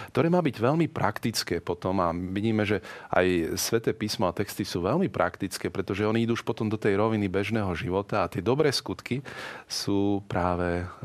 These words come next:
jasným znakom a manifestáciou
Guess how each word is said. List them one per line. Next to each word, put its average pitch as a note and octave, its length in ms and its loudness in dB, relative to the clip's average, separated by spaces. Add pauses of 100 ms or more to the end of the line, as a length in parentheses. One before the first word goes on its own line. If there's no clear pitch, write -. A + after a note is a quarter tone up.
(100)
jasným F2+ 640 -4
znakom F2 640 0
a E2+ 460 0 (480)
manifestáciou F#2+ 1200 2